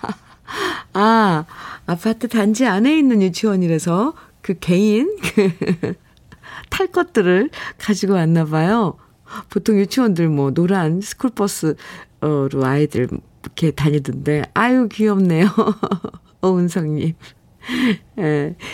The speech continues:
커피 선물로 보내드릴게요. 팔사팔구님, 음, 현미 누님, 전에 보니 청취자들이 뭐 달라고 하면 인심 좋게 잘 주시던데. 저도 염치 없지만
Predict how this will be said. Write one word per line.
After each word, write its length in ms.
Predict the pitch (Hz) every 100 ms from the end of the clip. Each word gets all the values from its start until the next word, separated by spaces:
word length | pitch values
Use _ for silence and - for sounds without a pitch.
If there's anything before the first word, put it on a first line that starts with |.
| - -
커피 500 | 339 - 247 220 294
선물로 500 | 285 247 226 190 175
보내드릴게요. 840 | 180 170 160 156 147 143 151 139 - - - - - - - - _ _ _
팔사팔구님, 1120 | - 330 320 349 - 349 269 277 262 285 453 453 - 226
음, 580 | 220 226 226 233 233 226
현미 280 | 277 285 311
누님, 480 | 262 285 311 185 -
전에 320 | - 214 233 220
보니 420 | 214 214 302 415 -
청취자들이 960 | - 392 392 349 285 202 196 214 202
뭐 220 | 160 196
달라고 520 | 220 - 147 202 214 208
하면 400 | 175 220 220 160 - -
인심 480 | 196 226 - 226 214
좋게 500 | 175 - 165 - 190
잘 280 | 175 185 170
주시던데. 920 | - 139 - 160 196 143 143 160 165 - - _ _ - - 320 214 -
저도 500 | 180 170 170 185 175
염치 340 | 147 170 254
없지만 600 | 196 - 160 151 165 170